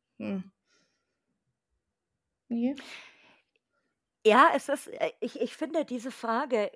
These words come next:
Speaker 2: auch immer ganz interessant, weil das jeder, jeder anders auffasst so, weil viele sagen: „Ich gehe in keine Industrie.“ Der andere sagt: „Keine Ahnung, für mich sind verrottete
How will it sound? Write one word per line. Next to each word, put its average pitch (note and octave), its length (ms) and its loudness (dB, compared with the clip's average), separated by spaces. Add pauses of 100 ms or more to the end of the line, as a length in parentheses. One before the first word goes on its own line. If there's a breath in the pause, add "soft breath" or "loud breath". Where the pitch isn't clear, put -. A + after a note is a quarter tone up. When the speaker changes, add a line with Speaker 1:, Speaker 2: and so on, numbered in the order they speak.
(160)
Speaker 2:
auch G3+ 240 0
immer A3 320 0
ganz C4 300 0
interessant, A#3 680 -4
weil F3+ 160 0
das F3+ 240 -4
jeder, B3+ 480 2 (640 loud breath)
jeder F3+ 380 2
anders A#3 360 4
auffasst G3 540 0
so, E3+ 180 -2
weil E3 180 0 (220 loud breath)
viele A3 320 2
sagen: G3 360 0
„Ich - 200 -6
gehe G3 280 0
in F#3+ 220 -2
keine G3+ 340 -2
Industrie.“ F#3 680 -4 (240 soft breath)
Der B2 120 -2
andere G#3 320 0
sagt: - 420 -4 (1200)
„Keine G3+ 360 2
Ahnung, G3+ 340 2
für G3+ 140 -4
mich G3+ 260 -4
sind F#3+ 480 -4 (360 soft breath)
verrottete G#3+ 1160 4